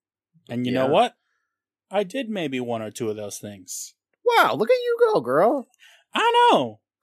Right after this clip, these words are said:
Speaker 2: <laughs> You're an inspiration. <laughs> You know that?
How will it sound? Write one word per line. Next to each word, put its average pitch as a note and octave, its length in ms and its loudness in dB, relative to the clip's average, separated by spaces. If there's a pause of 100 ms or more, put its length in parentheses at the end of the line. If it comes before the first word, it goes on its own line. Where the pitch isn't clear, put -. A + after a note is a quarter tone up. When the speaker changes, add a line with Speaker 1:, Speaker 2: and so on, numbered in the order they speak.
(220)
Speaker 2:
<laughs> - 1040 -10 (920)
You're A4+ 200 2
an A#2 120 0
inspiration. F#2+ 800 -8 (100)
<laughs> - 100 -4
You F#3+ 140 4
know G#3 80 4
that? G#3 400 2